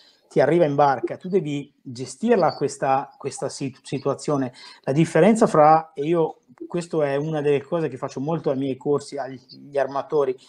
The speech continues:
la differenza fra autorevolezza e autorità è fondamentale. Questo sarebbe un, una cosa da, su cui lavorarci sempre. Nel momento in cui tu metti in campo, hai perso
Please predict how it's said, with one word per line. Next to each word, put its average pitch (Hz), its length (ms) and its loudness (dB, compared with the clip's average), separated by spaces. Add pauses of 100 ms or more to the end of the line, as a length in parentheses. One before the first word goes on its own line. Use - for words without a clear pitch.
(160)
la 139 100 -4
differenza 185 540 2
fra - 540 4
autorevolezza 156 920 2
e 147 140 0
autorità 156 840 -2
è - 120 -12
fondamentale. 147 1120 -2
Questo 165 220 -6
sarebbe 131 340 -2
un, 131 180 -2 (300)
una 135 140 -10
cosa 147 260 0
da, 127 280 -2 (200)
su - 140 -14
cui 151 180 -2
lavorarci 135 560 0
sempre. 160 580 -4 (360)
Nel 156 120 -2
momento 202 320 4
in 160 80 4
cui 185 540 2
tu 190 100 0
metti 180 260 2
in 147 80 -2
campo, 180 540 2
hai 147 260 0
perso 190 760 0